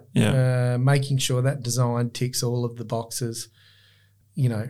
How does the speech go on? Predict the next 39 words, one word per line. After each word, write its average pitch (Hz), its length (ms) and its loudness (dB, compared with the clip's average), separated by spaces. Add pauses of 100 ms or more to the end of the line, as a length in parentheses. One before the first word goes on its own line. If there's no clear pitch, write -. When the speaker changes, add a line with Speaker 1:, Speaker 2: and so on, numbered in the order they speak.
(100)
Speaker 2:
running 139 360 6
that 135 180 2
design 127 540 2
past 131 420 2
your 123 100 2
architect, 120 560 -4
your 120 120 -2
engineer, 120 680 4 (420)
um, 120 680 0
all 135 240 6
of 131 180 4
your, 120 420 0
your, 117 340 0 (400)
your 117 320 -2
Sydney 135 340 6
Water 120 320 0
tap-ins 117 720 -2
and, 117 160 -2
and 123 160 -2
all 123 160 2
of 120 80 -2
that, 123 160 -4
and 123 80 2
making 139 320 4
sure 131 280 0
that 120 120 -4
all 139 160 2
the 123 80 0
parameters, 117 840 0 (680)
uh, 120 380 0
are 120 120 -4
ticked, 143 400 -2
and 123 460 -2
yet 135 240 2
you're 127 100 4
getting 135 380 4
what 131 320 -2
you 123 200 0
want, 131 440 2